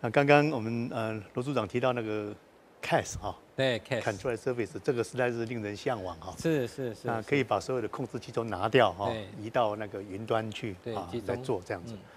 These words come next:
Speaker 1: 那现在我们在推动，呃，智慧制造，那个我们客户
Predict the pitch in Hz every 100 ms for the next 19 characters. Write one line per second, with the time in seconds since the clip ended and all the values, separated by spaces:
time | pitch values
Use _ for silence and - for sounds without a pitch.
0 | - - - - 151 220 208 170 151 139
1 | 131 123 113 135 160 147 135 - 147 143
2 | 135 120 113 117 101 98 131 127 123 131
3 | 117 104 98 98 - 131 110 110 107 110
4 | 107 98 156 131 135 117 104